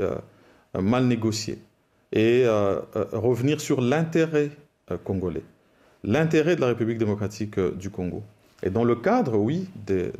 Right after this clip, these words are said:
de, de cet, euh, objectif, ici, dans les échanges que nous avons eus avec, euh, l'homme d'affaires, euh, Dan Gettler,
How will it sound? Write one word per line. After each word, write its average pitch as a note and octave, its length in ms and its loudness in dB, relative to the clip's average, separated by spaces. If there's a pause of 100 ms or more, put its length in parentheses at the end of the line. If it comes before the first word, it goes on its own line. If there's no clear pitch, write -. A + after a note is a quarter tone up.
de, F#2 240 -4
de G2 160 -4
cet, - 380 -2
euh, F#2 360 2
objectif, A2 760 -4 (460)
ici, C3 580 0
dans A2+ 420 0
les G2+ 180 2
échanges B2 460 0 (240)
que F#2+ 80 -4
nous F#2+ 160 -2
avons G2 260 0
eus D#3 160 2
avec, F#2+ 380 0
euh, E2+ 400 0
l'homme F#2+ 240 -2
d'affaires, F#2 480 -2 (200)
euh, - 60 -8 (240)
Dan G2 300 -4
Gettler, A#2+ 320 -2